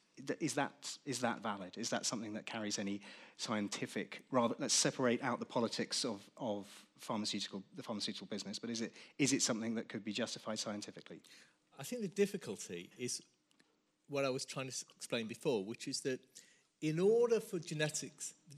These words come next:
Speaker 2: geneticists to, to look at human groups, they're usually forced to use social groups, socially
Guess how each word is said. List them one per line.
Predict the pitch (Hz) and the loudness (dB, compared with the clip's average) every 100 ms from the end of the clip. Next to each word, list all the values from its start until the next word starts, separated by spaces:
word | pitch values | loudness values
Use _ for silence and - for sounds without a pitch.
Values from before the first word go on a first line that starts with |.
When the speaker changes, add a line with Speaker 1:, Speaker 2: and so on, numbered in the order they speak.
| - | -10
Speaker 2:
geneticists | 147 151 - 120 107 98 - | 0 2 2 0 -2 -2 -6
to, | - | -6
to | - | -2
look | 131 139 - - | 2 2 0 -6
at | 131 | -6
human | - 143 120 | -2 -2 -2
groups, | 110 139 101 - | 0 2 2 0
they're | 131 127 - _ | 2 2 0 _
usually | - 160 170 | -4 -2 -2
forced | 170 160 139 - | -4 -6 -6 -6
to | |
use | 123 110 - | -4 -6 -6
social | - - 208 - 117 | 0 4 6 4 -2
groups, | - 92 - | -4 -6 -2
socially | - 190 185 - 131 113 | 2 4 2 0 -2 -2